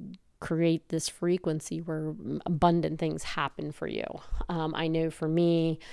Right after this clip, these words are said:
the more I look at myself and, and tap into who I am and really drop into my heart space with people, um, you know, I grow and I expand, and, and I just,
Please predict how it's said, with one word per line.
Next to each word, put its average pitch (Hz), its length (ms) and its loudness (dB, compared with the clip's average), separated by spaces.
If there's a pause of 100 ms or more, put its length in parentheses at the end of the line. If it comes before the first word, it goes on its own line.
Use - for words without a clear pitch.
(240)
the 170 80 4
more 160 420 6
I 151 540 2 (260)
look 180 300 4
at 170 100 0
myself 151 880 2
and, 151 560 -2
and 151 560 -4
tap 151 300 -2
into 160 180 0
who 160 240 2
I - 260 0
am 160 500 -2
and 151 680 -6 (380)
really 285 180 10
drop 185 300 6
into 175 120 4
my 120 140 2
heart 175 320 -2
space - 400 -2
with 165 180 -2
people, 160 600 2 (300)
um, 160 720 2
you 180 140 6
know, 165 100 4
I 170 120 6
grow 165 340 6
and 160 120 2
I 156 120 0
expand, 160 640 0
and, 156 420 -2
and 156 360 -2
I 156 160 -2
just, - 500 -4